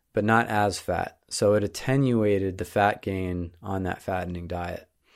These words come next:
And that's kinda how I think about it for humans too. There's human data on this as well.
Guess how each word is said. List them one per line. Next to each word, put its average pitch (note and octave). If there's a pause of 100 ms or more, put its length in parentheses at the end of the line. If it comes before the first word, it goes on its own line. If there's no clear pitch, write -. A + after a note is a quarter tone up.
(480)
And A#2+
that's D#3+
kinda D3
how A2+
I G2+
think G2+
about F2
it E2+
for G2
humans F2+
too. F2+ (800)
There's C#3+
human D#3+
data A#2
on G2+
this - (100)
as F#2
well. G2+